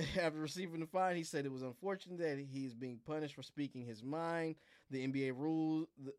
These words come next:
the N B A has a rule against criticizing officials publicly. Uh, the league has collecti-, uh, the league's collective bargaining agreement states that players are prohibited from making public statements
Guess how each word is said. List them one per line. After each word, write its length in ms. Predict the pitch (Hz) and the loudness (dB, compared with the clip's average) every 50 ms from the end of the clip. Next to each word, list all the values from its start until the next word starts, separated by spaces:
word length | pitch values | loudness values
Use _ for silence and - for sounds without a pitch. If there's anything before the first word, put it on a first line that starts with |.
| _ 147 135 | _ -8 -6
the 140 | 139 156 175 | -4 -2 -2
N 80 | 175 | -2
B 140 | 175 175 175 170 165 | -2 -2 0 0 0
A 40 | 156 | 2
has 180 | 156 165 165 165 | 2 2 0 0
a 60 | 170 | -2
rule 220 | 156 160 165 160 | -2 0 0 0
against 300 | 156 139 139 143 135 - | 0 0 -2 -2 -4 -4
criticizing 800 | - - - 208 208 220 202 - 196 185 175 165 160 147 160 156 | -10 -6 -4 -2 -2 -2 -2 0 2 2 4 2 2 2 0 -2
officials 440 | 143 135 - - 170 156 - 156 143 | -2 -4 -2 -2 -2 -2 -2 -6 -8
publicly. 640 | - - - 190 190 165 147 - - 120 107 98 107 - _ _ _ _ _ _ _ _ _ _ _ - | -10 -6 -2 -2 0 0 -2 -4 -6 -8 -8 -8 -10 -14 _ _ _ _ _ _ _ _ _ _ _ -8
Uh, 220 | 110 117 120 120 120 | -6 -4 -4 -4 -4
the 100 | 113 123 | -4 -6
league 400 | 120 127 143 147 151 151 139 135 | -4 -2 0 0 0 0 -2 -2
has 180 | 135 131 120 - | -4 -4 -4 -6
collecti-, 440 | - 131 139 151 151 - - 156 131 - - | -6 -4 -4 -4 -4 -6 -8 -10 -10 -8 -6
uh, 160 | 135 131 127 120 - | -4 -4 -4 -4 -6
the 60 | 131 123 | -6 -4
league's 340 | 127 156 190 233 208 - | -2 -2 -2 -2 -4 -6
collective 460 | - - 180 175 196 196 196 190 165 156 | -4 -2 2 2 2 2 0 -2 4 8
bargaining 420 | 185 202 214 208 202 196 185 180 | 10 10 10 10 8 4 2 0
agreement 500 | 170 160 151 170 202 196 175 165 156 143 | 0 -2 -2 0 0 2 2 2 0 -2
states 300 | - - 185 185 185 151 | -2 -2 -2 -2 -2 -2
that 260 | 147 156 147 143 143 - | -2 -2 -2 -2 -4 -6
players 400 | - 214 233 233 226 220 208 - - - | -2 0 2 4 4 2 2 0 0 2
are 160 | 175 196 202 | 2 4 4
prohibited 800 | 202 - 214 208 - - - 320 370 349 294 240 190 156 127 113 - _ _ _ _ _ _ _ _ _ _ | 2 0 -2 -2 -2 0 2 2 4 4 4 6 6 4 4 0 -4 _ _ _ _ _ _ _ _ _ _
from 160 | _ 160 151 160 | _ 0 2 4
making 320 | 185 202 196 196 185 175 | 4 4 4 2 -2 -4
public 400 | - - - 233 240 240 247 233 | -4 0 2 2 2 2 0 -2
statements 520 | - - 226 214 214 208 208 202 196 - | 2 2 2 2 2 0 -4 -4 -6 -10